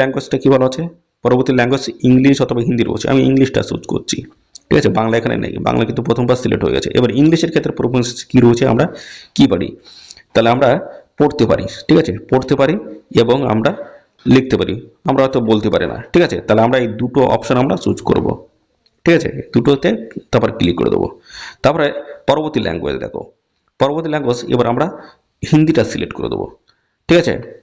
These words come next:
হিন্দিটা আমরা দেখো হিন্দিটা আমরা এখানে কী পারি, বলতে পারি, ঠিক আছে? স্পিক বলতে পারি, লিখতে পারি না, ঠিক আছে? পড়তে পারি না,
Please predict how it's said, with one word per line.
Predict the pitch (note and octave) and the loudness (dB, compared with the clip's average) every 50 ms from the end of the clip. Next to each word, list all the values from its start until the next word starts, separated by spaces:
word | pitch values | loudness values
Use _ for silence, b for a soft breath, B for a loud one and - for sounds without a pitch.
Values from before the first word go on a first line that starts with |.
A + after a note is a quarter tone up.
| - - - B2+ | -20 -4 0 2
হিন্দিটা | C#3+ D3+ D#3 D#3 D#3 C3+ C#3+ D3+ D3 | 4 4 4 2 2 0 0 0 -2
আমরা | C#3 C3 A2+ A2 D#3+ B B B B B - - | -2 0 0 -2 -2 B B B B B 0 0
দেখো | A#2 A#2 - G#2+ B2 C#3+ D#3 A#2+ | 0 2 0 0 0 -2 -2 -4
হিন্দিটা | B2 A#2+ B2 C3 - C#3 | -2 -2 0 0 0 -2
আমরা | C#3+ C#3+ C#3+ C#3 | 0 -2 -2 -2
এখানে | - C#3+ D3+ - - | -2 -2 -2 -2 -2
কী | - C3+ C3+ | -2 0 2
পারি, | C#3+ E3 A3 - B B B B B B - - - B2 | 2 0 0 -2 B B B B B B -2 0 2 4
বলতে | B2+ B2 A#2 A2 A2 F2 | 4 4 4 2 2 0
পারি, | D#2 - A1 - - - _ _ _ _ _ _ _ _ _ - | 0 -2 -4 -10 -14 -18 _ _ _ _ _ _ _ _ _ 2
ঠিক | F3 E3+ | 2 2
আছে? | D#3+ A#2 F2+ - - | 2 0 -4 -6 -6
স্পিক | - - F#2+ F2+ - G#2+ A2 - | -4 -4 -4 -2 0 0 0 2
বলতে | B2 B2+ B2 C#3+ C3 | 2 2 2 0 -2
পারি, | C3 D3 F3 G#3+ - - _ _ _ _ _ _ _ _ - - A#2 | -2 -4 -6 -8 -12 -18 _ _ _ _ _ _ _ _ -2 0 2
লিখতে | C3 B2+ - - C3 | 2 2 2 2 2
পারি | C3+ C3 C#3 C3+ | 2 0 0 -4
না, | D3 F#3 - - _ _ _ _ _ _ | -6 -6 -6 -10 _ _ _ _ _ _
ঠিক | - E3 F3+ F3 | 2 2 2 2
আছে? | - - - - - - - _ _ _ _ _ _ _ _ - | 2 -2 -4 -6 -12 -18 -20 _ _ _ _ _ _ _ _ 0
পড়তে | C3 B2 - A#2 G#2+ | 0 2 0 0 0
পারি | - - - | 0 0 -2
না, | - | -4